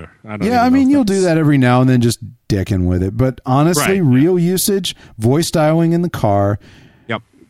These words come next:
Speaker 2: sending and receiving text messages in the car when you really need to and you really don't wanna look at the phone at all.
Speaker 1: I'm almost wondering if maybe that's gonna be the ultimate, uh, implementation of something like this, is some kind of heads-up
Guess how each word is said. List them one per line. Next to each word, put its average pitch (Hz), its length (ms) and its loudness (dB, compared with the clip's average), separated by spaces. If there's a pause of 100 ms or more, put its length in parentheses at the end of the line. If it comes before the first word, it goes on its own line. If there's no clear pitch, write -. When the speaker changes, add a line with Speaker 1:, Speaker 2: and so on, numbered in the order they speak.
Speaker 2:
sending 160 420 0
and 156 140 2
receiving 139 480 0
text - 340 -6
messages 117 520 0
in 104 80 2
the 104 100 -2
car 113 560 -2
when 110 240 0
you 104 140 0
really 127 300 2
need 120 220 0
to 120 240 0
and 101 140 -2
you 92 80 -4
really 107 320 0
don't 110 180 0
wanna 104 200 -2
look 101 160 -4
at 95 80 -6
the - 80 -8
phone 90 280 -6
at 87 100 -8
all. - 280 -12 (720)
Speaker 1:
I'm 139 100 -2
almost 160 360 0
wondering 131 400 -2
if 104 160 -10
maybe 113 400 -2
that's 107 360 -4
gonna 113 200 -6
be 104 180 -6
the 98 160 -8
ultimate, 101 540 -8
uh, 92 200 -10
implementation 95 680 -10
of 110 80 -6
something 123 300 -4
like 117 240 -4
this, 123 300 0
is 104 200 -6
some 117 220 -4
kind 110 200 -2
of 95 100 -4
heads-up 101 420 -2